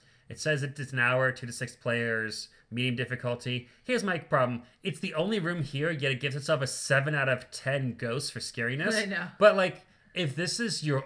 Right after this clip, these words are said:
Speaker 1: only one, shouldn't that be
Speaker 2: Yeah.
Speaker 1: ten out of
Speaker 2: I
Speaker 1: ten?
Speaker 2: think,
Speaker 1: Like,
Speaker 2: I think they're working on another room, but they've been working on it for a long time, so
Speaker 1: maybe they're just giving themselves room to grow.
Speaker 2: Yeah,
Speaker 1: You know,
Speaker 2: or
Speaker 1: <laughs> like,
Speaker 2: maybe they're
Speaker 1: we're,
Speaker 2: just,
Speaker 1: we're, we
Speaker 2: yeah.
Speaker 1: have, we can,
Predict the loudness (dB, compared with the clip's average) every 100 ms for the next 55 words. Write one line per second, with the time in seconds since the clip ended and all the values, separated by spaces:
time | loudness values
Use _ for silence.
0 | -2 -2 -2 -2 -2 -2 -4 -2 -2 -2
1 | -2 -4 -4 -4 -2 0 2 2 2 2
2 | 2 2 0 -4 -6 -4 -4 -6 -10 -8
3 | -8 -8 -8 -10 -10 -8 -8 -8 -8 -6
4 | -6 -8 -8 -8 -8 -8 -8 -8 -8 -8
5 | -10 -12 -12 -14 -16 -16 -16 -16 -20 -18
6 | -14 -12 -10 -8 -2 0 0 2 2 2
7 | -2 -2 0 0 0 -2 -2 -2 -2 -2
8 | -4 -8 -10 -18 -16 -8 -4 0 0 2
9 | 2 4 2 0 0 0 2 -2 -6 -8
10 | 0 0 2 2 4 4 4 -2 -4 -8